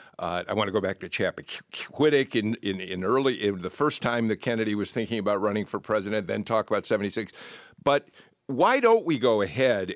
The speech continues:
and talk about what was happening with President Carter, since you've brought it up? We're now in nineteen seventy-nine. Uh, th-, we have, we've had a, with the gas shortage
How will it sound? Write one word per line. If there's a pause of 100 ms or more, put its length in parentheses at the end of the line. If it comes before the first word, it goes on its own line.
and
talk
about
what
was
happening
with
President
Carter,
since
you've
brought
it
up? (480)
We're
now
in
nineteen
seventy-nine. (640)
Uh, (320)
th-,
we
have,
we've
had (120)
a, (140)
with
the
gas (360)
shortage